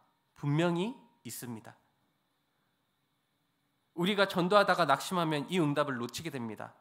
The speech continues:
분명히 현장에는 구원받기로 작정된 만남이 있습니다. 그래서 우리가 포기하지 않고 낙심하지 않고 전하기만 하면 된다라는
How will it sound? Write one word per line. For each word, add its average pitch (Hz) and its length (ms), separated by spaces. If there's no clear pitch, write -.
분명히 156 600
현장에는 180 400
구원받기로 151 500
작정된 131 480
만남이 127 540
있습니다. 120 460
그래서 214 300
우리가 196 320
포기하지 214 380
않고 175 200
낙심하지 170 480
않고 160 440
전하기만 147 480
하면 160 260
된다라는 120 920